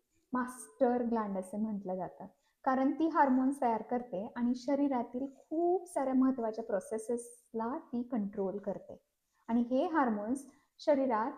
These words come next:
इतर ऑर्गन्सला किंवा ग्लँड्सकडे सिग्नल पाठवतात.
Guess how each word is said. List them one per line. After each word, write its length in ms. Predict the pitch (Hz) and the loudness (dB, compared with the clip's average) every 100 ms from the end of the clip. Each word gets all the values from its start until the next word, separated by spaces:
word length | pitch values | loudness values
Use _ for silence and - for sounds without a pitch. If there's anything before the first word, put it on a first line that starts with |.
| - | -6
इतर 520 | 262 262 311 285 285 - | -4 2 4 4 2 0
ऑर्गन्सला 640 | 226 220 214 220 - 208 | 0 0 -2 -4 -4 -6
किंवा 240 | 208 247 247 | -4 -2 0
ग्लँड्सकडे 1040 | 254 220 214 220 - 233 208 185 226 294 | 0 -2 -4 -8 -6 -2 -2 -2 -6 -8
सिग्नल 520 | - 220 180 214 214 247 | -4 -4 0 -2 -2 -4
पाठवतात. 540 | 214 196 202 185 | -4 -6 -10 -12